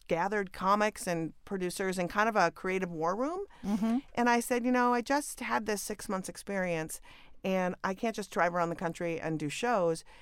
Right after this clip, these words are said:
Speaker 1: I think that we should use our creative forces to, A, um, make videos that we can expose these laws on a larger scale.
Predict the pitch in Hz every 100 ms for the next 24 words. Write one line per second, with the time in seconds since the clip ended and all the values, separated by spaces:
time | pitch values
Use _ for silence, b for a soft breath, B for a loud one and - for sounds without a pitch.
0 | B - 175 185 240 233 - 208 180 196
1 | 190 - 190 185 180 180 180 - 185 175
2 | 175 175 170 - b - - 190 185 -
3 | 180 - 202 180 - 185 185 214 269 b
4 | b b b - 196 180 175 170 - 185
5 | 175 170 175 180 196 196 185 175 175 170
6 | - 170 - 175 165 175 165 170 156 156
7 | 165 - 170 160 160 170 170 160 - 135
8 | 139